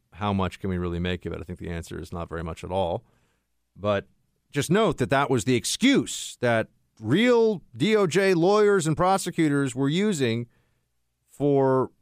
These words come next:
why they had to go after General Flynn.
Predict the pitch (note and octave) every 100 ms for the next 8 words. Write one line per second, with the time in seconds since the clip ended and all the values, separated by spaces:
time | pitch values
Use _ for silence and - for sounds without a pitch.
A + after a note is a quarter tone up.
0 | _ B2 B2 E3 E3+ D#3 D3 E3 D3 C3+
1 | E3+ D#3+ D#3+ D#3 D3 B2 A2+ G2+ _ _
2 | _ - G2+ D#3+ C3 A2 - A3+ F#2 -